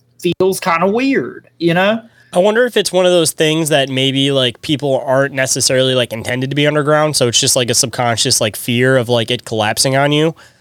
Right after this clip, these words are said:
Speaker 2: Or two, maybe being under the ground, in the minerals, in the soil, maybe there's, like, a specific frequency that kinda, like, gets projected on you from, like, the stones and the minerals and all the different stuff in the ground that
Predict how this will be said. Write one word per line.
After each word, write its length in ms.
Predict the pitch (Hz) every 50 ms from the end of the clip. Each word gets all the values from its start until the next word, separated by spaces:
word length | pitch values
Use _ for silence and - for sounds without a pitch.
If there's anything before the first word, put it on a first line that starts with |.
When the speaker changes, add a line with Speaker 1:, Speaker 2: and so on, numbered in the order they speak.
| _ _ _ _ _ -
Speaker 2:
Or 220 | 160 160 165 151
two, 480 | 127 - - 214 214 208 190 175 160 147 - - - - - _ _
maybe 380 | 139 156 165 165 160 175 175
being 320 | 156 143 185 185 170 160 -
under 180 | 165 160 156
the 120 | 156 156 127
ground, 500 | 117 135 147 147 147 151 147 147 143 - -
in 160 | - 165 170
the 60 | 170 156
minerals, 500 | 156 151 151 151 151 151 147 143 139 -
in 160 | - 151 156
the 80 | 165
soil, 480 | 139 - - 143 135 135 135 131 131 135
maybe 600 | 131 135 143 151 151 160 156 151 147 143 139 131 - - - - _ _ _
there's, 200 | - 160 160 151
like, 120 | 165 -
a 80 | 151 139
specific 960 | - - - - - - - 160 139 - - - 180 190 175 - 165 - -
frequency 760 | - - - - 175 180 170 - 165 151 143 - - 131 123 117
that 160 | 123 123 120
kinda, 220 | - 143 147 143
like, 200 | 139 135 131 117
gets 160 | - 147 -
projected 480 | - - 147 117 135 143 143 - 147 127
on 180 | 123 120 120 120
you 240 | 123 120 117 113
from, 220 | 104 - 151 139 127
like, 200 | 131 127 117 -
the 80 | -
stones 400 | 123 - - - 143 139 139 127
and 60 | 117 131
the 60 | 120
minerals 460 | 120 127 131 135 131 123 120 120 107
and 80 | 127 127
all 100 | 127 127
the 40 |
different 240 | 120 123 120 117 113
stuff 240 | - - 143 131 -
in 60 | 131
the 80 | 120 107
ground 440 | - 113 120 123 123 120 113 110 104 - - - - - _
that 220 | - 131 135 139